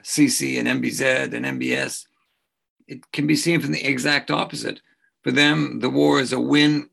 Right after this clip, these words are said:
regardless of the fate of Ukraine and the damage to Russia's economy.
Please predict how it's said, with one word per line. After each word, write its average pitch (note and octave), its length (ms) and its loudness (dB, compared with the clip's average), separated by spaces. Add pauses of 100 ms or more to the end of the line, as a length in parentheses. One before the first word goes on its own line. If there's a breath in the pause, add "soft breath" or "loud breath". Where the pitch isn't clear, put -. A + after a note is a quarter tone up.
regardless C3 640 -2
of A#2+ 80 -8
the A#2+ 100 -8
fate - 460 -4
of C3 240 -4
Ukraine B2+ 560 -2
and B2 260 -2
the - 80 -10
damage B2+ 460 -2
to C3 120 -6
Russia's C#3 380 -6
economy. - 560 -12